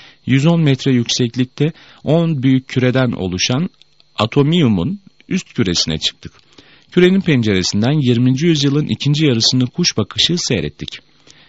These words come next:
Çocukluğumun Baytekin'i gökyüzündeki akıllara durgunluk veren serüvenlerine bu yeryüzü mongosunda yeniden başlayabilirdi.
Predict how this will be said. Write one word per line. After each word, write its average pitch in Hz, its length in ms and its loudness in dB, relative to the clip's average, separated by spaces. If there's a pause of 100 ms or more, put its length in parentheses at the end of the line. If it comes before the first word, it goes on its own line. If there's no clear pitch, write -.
(400)
Çocukluğumun 196 640 4
Baytekin'i 147 600 2
gökyüzündeki 147 840 0 (200)
akıllara 147 540 2
durgunluk 151 520 2
veren 147 220 4
serüvenlerine 143 800 2
bu 165 160 4
yeryüzü 147 540 2
mongosunda 131 760 2 (360)
yeniden 143 480 2
başlayabilirdi. 120 800 2